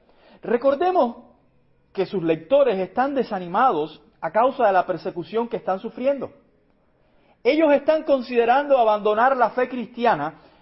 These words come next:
para evitar los sufrimientos. Quizás ellos no se esperaban que ser cristiano involucraría tanta angustia.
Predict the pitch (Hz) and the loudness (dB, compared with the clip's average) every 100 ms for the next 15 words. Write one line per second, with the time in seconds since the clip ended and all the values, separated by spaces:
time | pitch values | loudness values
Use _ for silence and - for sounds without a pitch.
0 | _ - 220 233 233 226 277 285 269 240 | _ 2 4 4 2 2 2 2 -2 -4
1 | 226 226 262 277 123 - _ _ _ _ | -6 -2 -2 -2 -8 -16 _ _ _ _
2 | _ _ _ - 220 - 302 320 - - | _ _ _ -8 -4 2 2 2 -2 -16
3 | _ _ _ 254 294 302 254 277 285 285 | _ _ _ 0 2 2 2 2 2 0
4 | - 226 226 277 269 240 - 208 196 262 | 0 2 4 4 4 0 -6 -8 -2 -2
5 | 262 262 226 240 269 294 247 - - - | -2 -4 -4 0 2 2 0 -2 -10 -10
6 | 233 262 254 254 254 262 226 233 330 359 | -6 0 0 0 0 2 2 2 4 4
7 | 269 - 247 277 285 240 269 330 185 120 | 2 2 0 2 0 0 0 0 -2 -4
8 | - | -6